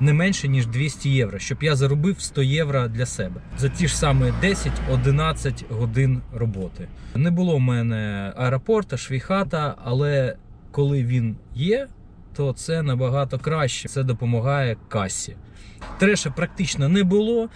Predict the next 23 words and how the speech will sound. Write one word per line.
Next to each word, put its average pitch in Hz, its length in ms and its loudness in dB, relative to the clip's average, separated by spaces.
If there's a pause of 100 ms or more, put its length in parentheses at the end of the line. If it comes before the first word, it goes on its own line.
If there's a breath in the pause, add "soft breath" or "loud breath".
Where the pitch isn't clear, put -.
(340 loud breath)
Е, 127 200 2
було 156 340 2
пару 156 320 2
людей, 151 460 0
з 123 80 0
яких 139 340 -2
я 139 100 2
взяв 127 260 2
гроші, 131 440 0
е, 110 600 -2
за, 131 320 2
заздалегідь, 135 960 -2
і 135 380 0
вони 131 360 2
дали, 196 540 0 (380 loud breath)
я 135 160 2
їх 123 180 -4
відвіз, 175 520 0 (100)
і 123 360 2
деяким 131 440 0
я 131 100 2
навіть 120 260 0
поставив 127 580 0